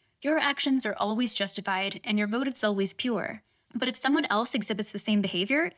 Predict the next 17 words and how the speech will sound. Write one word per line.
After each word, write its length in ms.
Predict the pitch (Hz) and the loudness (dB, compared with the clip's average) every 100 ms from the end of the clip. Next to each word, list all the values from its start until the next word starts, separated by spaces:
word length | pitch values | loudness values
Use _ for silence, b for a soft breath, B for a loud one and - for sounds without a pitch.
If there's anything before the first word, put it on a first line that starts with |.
| b b | b b
they're 100 | 226 | -2
malicious 480 | 226 208 226 247 - | 0 2 0 0 -2
and 100 | 196 | -4
corrupt. 580 | - 208 214 - - - _ _ _ _ - | -2 0 0 -2 -12 -12 _ _ _ _ -6
We 100 | 262 | 0
tend 220 | 330 381 | 2 4
to 80 | 359 | 4
attribute 400 | - 262 269 - | 2 0 0 2
our 100 | 220 | 2
negative 320 | 202 220 214 | 2 0 0
behaviors 560 | 196 208 208 262 277 - | 0 2 2 2 0 0
to 80 | |
external 380 | 214 - 247 262 | -2 -2 -2 -2
forces 540 | - 214 226 - 214 - | -2 -4 -4 -4 -8 -2
outside 360 | 214 220 226 196 | -2 0 -2 -2
our 80 | |
control 500 | 185 175 - 202 - | -4 -6 -4 -4 -4